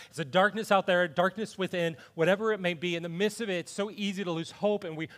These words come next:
remember at the end of the day, Jesus saying, "I'm going to bring you home. I will banish the darkness. I will extinguish the darkness. I will give you life in me completely. What will not be there anymore.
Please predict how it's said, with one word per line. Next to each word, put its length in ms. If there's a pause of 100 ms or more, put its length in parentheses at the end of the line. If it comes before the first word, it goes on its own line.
(120)
remember 480
at 160
the 100
end 100
of 60
the 80
day, 140
Jesus 360
saying, 480 (200)
"I'm 200
going 380
to 160
bring 240
you 100
home. 460 (1000)
I 140
will 300
banish 380
the 80
darkness. 400
I 80
will 260
extinguish 580
the 80
darkness. 380
I 80
will 300
give 180
you 140
life 300 (220)
in 140
me 100
completely. 760
What 240
will 100
not 240
be 100
there 120
anymore. 340